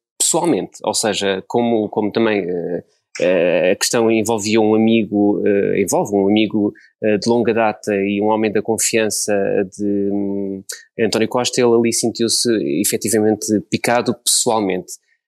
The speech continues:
Ehm, o P C P foi fazendo, eh, intervenções, eh, que, olha, em boa, em boa verdade, poderiam ser intervenções de há dois, três anos ou há duas, três décadas.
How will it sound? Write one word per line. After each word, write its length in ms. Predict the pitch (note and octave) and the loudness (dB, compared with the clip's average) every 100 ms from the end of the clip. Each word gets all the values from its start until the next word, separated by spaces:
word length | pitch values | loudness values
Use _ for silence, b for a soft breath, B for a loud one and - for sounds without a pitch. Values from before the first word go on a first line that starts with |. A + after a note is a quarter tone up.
| _ | _
Ehm, 360 | - A2+ A2 B2+ | 0 0 0 0
o 100 | E3 D#3+ | 0 2
P 100 | E3 | 0
C 160 | E3 | 0
P 180 | F3 C#3 | 0 -2
foi 320 | - C#3+ C#3+ | 0 0 2
fazendo, 880 | C3+ D3 B2 C#3+ C#3+ C#3+ D3 D3 A2 E2 | 0 0 2 2 0 0 0 2 2 0
eh, 320 | D2+ D2+ A2+ | 0 0 0
intervenções, 1080 | A#2 A2+ A#2 A#2+ - B2 A2+ G#2+ G2+ - - | 0 0 0 0 0 0 2 0 -2 -4 -4
eh, 460 | G#2 G2+ G2+ G2+ G2+ - - | -4 -2 -2 -2 -4 -8 -4
que, 460 | A#2+ A#2+ C3 C#3 b b b _ - | 0 2 2 0 b b b _ -4
olha, 280 | G#2+ G2 F#2+ | -2 0 0
em 160 | A2 A2 | 0 2
boa, 340 | A2+ A#2 A#2 | 2 4 2
em 220 | A#2+ A#2+ | 2 0
boa 240 | A2 A#2+ A#2 | 0 0 0
verdade, 400 | A#2+ A#2+ B2 B2+ B2+ - | 0 0 0 -2 -6 -4
poderiam 400 | B2+ B2+ C3 C3 | 0 2 2 2
ser 320 | - C3 B2+ C3 | 0 0 2 0
intervenções 800 | A#2+ A#2+ A2+ A2+ - A#2+ B2 A#2 | 0 -4 -4 -4 -2 -2 -2 -4
de 180 | - G2+ | -8 -4
há 120 | G2 | -2
dois, 680 | F#2+ A2+ A#2 A#2 A2+ - - - | -2 -2 0 0 -2 -4 -6 -2
três 800 | A2 A2 A2 A2 G#2+ - - - G#2+ F#2 | 2 2 4 2 0 -4 -8 -6 -4 -2
anos 560 | A2+ B2 B2 B2 A#2+ F#2+ | 0 2 2 0 -2 -2
ou 240 | G2+ G2+ | 0 2
há 100 | G2+ | 0
duas, 540 | F#2+ G#2+ G#2+ A2 G#2+ | -2 -4 0 0 -2
três 260 | - A#2+ A#2+ | -2 0 0
décadas. 520 | B2 A2+ - G2+ - | 0 0 -2 -4 -6